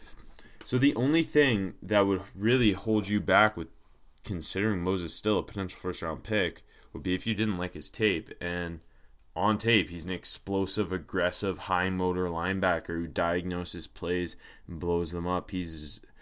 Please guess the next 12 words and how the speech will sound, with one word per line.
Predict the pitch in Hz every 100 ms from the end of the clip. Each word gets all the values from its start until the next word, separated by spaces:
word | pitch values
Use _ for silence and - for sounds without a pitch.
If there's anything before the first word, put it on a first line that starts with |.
| - - -
reminds | 101 107 98
me | 101
a | 92
bit | 95
of | 95
C | 95 - 92
J | 87 90
Mosley, | 85 90 98 90 78 80 -
another | - 90 80
former | 76 87 80 78
Alabama | 78 78 76 76
linebacker. | 82 101 85 76 69 67